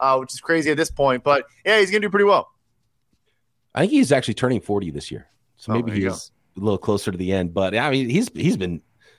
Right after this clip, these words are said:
Speaker 2: he's been nails. Um, and look, drafting kickers hasn't really exactly worked out for a lot of teams either. So, uh, I don't know what the forty-niners are gonna do at kicker, but, uh, you know, it's probably five million dollars they,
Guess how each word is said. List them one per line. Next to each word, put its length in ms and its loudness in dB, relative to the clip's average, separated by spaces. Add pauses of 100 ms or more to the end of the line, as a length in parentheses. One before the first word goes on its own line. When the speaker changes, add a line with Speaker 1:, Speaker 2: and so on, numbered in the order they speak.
Speaker 2:
he's 140 -2
been 160 0
nails. 560 -8
Um, 400 -10
and 300 -6
look, 260 -6
drafting 380 -4
kickers 360 -6
hasn't 280 -4
really 280 -4
exactly 380 -6
worked 240 -6
out 220 -4
for 80 -12
a 40 -8
lot 160 -6
of 60 -14
teams 380 -14 (380)
either. 280 -6
So, 380 -8
uh, 180 -4
I 60 -2
don't 80 0
know 80 2
what 80 2
the 60 -16
forty-niners 360 0
are 40 -4
gonna 100 -2
do 160 2
at 100 -4
kicker, 320 -2
but, 420 -8
uh, 200 -4
you 120 -6
know, 120 -2
it's 100 -4
probably 280 -2
five 260 0
million 200 4
dollars 340 2
they, 260 0